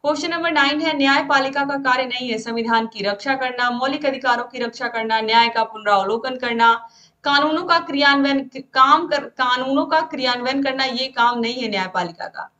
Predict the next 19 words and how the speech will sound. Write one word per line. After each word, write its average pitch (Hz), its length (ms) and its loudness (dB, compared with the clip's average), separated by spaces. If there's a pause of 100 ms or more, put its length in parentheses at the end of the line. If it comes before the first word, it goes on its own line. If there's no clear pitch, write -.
(460)
क्वेश्चन 294 220 -6
नंबर 330 180 -2
टेन 320 200 -2
है, 311 60 0
उच्चतम 294 460 -4
न्यायालय 285 360 2
के 294 140 -4
किसी 277 280 -6
न्यायाधीश 262 500 0
को 302 160 0
महाभियोग 269 760 0
पद 254 460 -2
से 277 80 -2
हटाने 226 340 -2
की 262 140 -16
शक्ति 240 320 -14
किसके 240 300 -12
पास 233 380 0
है? 233 300 -6